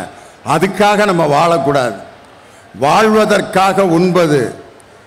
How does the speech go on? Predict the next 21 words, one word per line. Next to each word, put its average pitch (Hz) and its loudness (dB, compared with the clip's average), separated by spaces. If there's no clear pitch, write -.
உண்பதற்காக 185 0
வாழ்வது 139 -2
எது 165 0
சரி? 151 -2
உண்பதற்காக 185 2
வாழ்வது 160 2
சரியில்லை, 143 0
வாழ்வதற்காக 202 2
உண்பதுதான் 165 0
இந்த 156 2
உணவு 202 2
பாதுகாப்பு 170 2
துறையினுடைய 165 2
நோக்கம். 147 -2
உணவு 226 2
பா-, 185 2
சாப்பாட்டை 214 0
பத்தி 202 0
நிறைய 185 0
பாட்டு 196 -2
இருக்கு. 127 -4